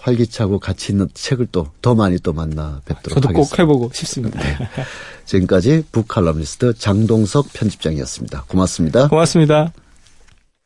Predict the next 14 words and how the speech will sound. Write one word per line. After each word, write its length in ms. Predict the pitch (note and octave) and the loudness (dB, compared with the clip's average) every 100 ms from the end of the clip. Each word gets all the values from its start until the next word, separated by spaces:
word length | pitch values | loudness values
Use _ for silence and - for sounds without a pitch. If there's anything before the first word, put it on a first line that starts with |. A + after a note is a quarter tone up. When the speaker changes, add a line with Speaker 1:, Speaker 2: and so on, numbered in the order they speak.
| _ _ _ _ _ _ _ _ _ _ - _ _ _ _ _ _ _ | _ _ _ _ _ _ _ _ _ _ -20 _ _ _ _ _ _ _
Speaker 1:
얼마 320 | - A2+ B2 | 2 4 6
전에 300 | A2 A2 B2 | 4 4 4
그 120 | A2+ B2 | 2 0
대전동물원에서, 1400 | A2 - A2+ A#2+ A#2 G#2 G2+ F#2 F2 E2 - G#2+ F#2 D2 - D#2 | -2 0 2 4 4 4 4 4 2 0 2 2 2 -2 -4 -4
어, 200 | D#2 D2+ | -2 2
우연히 320 | A#2 B2 A2 | 4 6 4
사람이 380 | F#2+ B2+ A#2+ G#2+ | 4 2 4 2
실수로 540 | G#2 D3+ - C#3+ G#2 F2 | 2 -2 0 2 4 2
이제 120 | F2 | 2
문이 340 | F#2 B2 D3+ | 2 4 6
열리는 400 | G#2 E2+ E2+ E2 | 4 2 0 -2
바람에 480 | D2+ D2 D2+ C#3+ D2+ - - - - - - - | -4 -4 0 2 0 -4 -20 -20 -20 -12 -12 -10
퓨마가 1040 | - - D3 C#3 G2+ E2+ D#2+ D#2+ F2+ F#2+ | -4 2 4 4 4 2 0 -4 -2 -2
이제 340 | C#2 C#2+ C#2 | -2 -4 -6